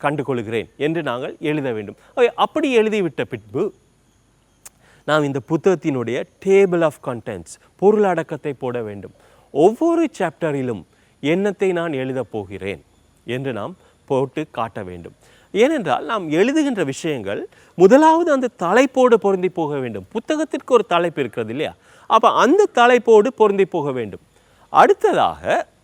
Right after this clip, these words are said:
ஒவ்வொரு அத்தியாயம், ஒவ்வொரு சாப்டருக்கும் ஒரு தலைப்பு இருக்க வேண்டும். ஆகவே அந்த ஒவ்வொரு அத்தியாயத்தின் தலைப்பும்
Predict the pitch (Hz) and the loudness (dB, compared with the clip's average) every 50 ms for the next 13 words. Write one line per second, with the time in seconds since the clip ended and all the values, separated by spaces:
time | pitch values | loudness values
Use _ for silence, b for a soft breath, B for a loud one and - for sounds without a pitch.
0 | _ _ - 156 160 165 185 202 - 381 403 403 381 392 370 311 214 165 - - | _ _ 2 4 6 6 4 4 4 4 4 4 4 2 4 4 4 2 4 2
1 | 151 185 - _ - 285 285 233 170 131 113 107 113 139 190 240 311 349 359 370 | 0 -2 0 _ 0 0 2 2 0 -2 -2 -2 0 0 0 2 2 2 2 0
2 | 330 - - 202 185 165 - - 214 190 170 - - 175 262 - - 175 175 180 | -2 -2 -2 -2 -2 0 0 0 0 0 -2 -4 -4 -6 -6 -4 -6 -4 -4 -4
3 | - - 175 180 196 185 - - 160 131 123 - 123 113 101 98 90 - - B | 0 2 2 2 2 0 -2 -2 -4 -4 -4 -6 -8 -8 -8 -8 -12 -14 -18 B
4 | B B B B B 240 240 226 - 170 175 175 - 147 160 180 202 269 339 392 | B B B B B 2 2 2 2 2 0 -2 0 2 2 2 2 2 0 2
5 | 381 320 - - 147 170 - _ - 277 277 294 302 285 254 - - 226 180 240 | 2 2 2 0 -2 -4 -4 _ 0 0 2 2 0 -2 -4 -4 -4 -4 -4 -2
6 | - 135 131 135 135 127 - - 98 107 - 359 | 0 0 0 0 0 -2 -4 -6 -8 -8 -8 -10